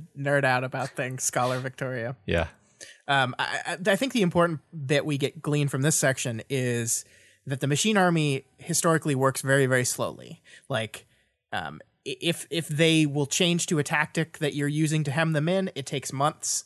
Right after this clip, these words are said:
Speaker 1: and trial and error to change to that tactic. It is not something that happens, like, they, they poke the fence and then they get shocked and then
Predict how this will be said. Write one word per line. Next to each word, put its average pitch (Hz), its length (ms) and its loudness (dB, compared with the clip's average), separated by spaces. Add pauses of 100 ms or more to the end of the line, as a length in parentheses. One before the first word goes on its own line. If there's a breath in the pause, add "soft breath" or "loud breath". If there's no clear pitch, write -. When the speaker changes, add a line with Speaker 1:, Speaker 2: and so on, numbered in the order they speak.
Speaker 1:
and 123 180 -2
trial 135 340 2
and 131 100 -2
error 165 300 2
to 202 100 -4
change 190 300 -4
to 196 60 -2
that 175 160 -2
tactic. 185 420 0
It 143 60 -2
is 131 100 -2
not 131 220 0
something 135 280 -2
that 123 100 -4
happens, 131 500 -2
like, 113 240 -6 (360 loud breath)
they, 151 360 0 (340)
they 170 160 -2
poke 190 240 2
the 214 80 0
fence 196 400 0
and 147 180 -6
then 139 240 2
they 143 100 0
get 151 140 -4
shocked 175 420 0
and 120 120 -4
then 127 200 -2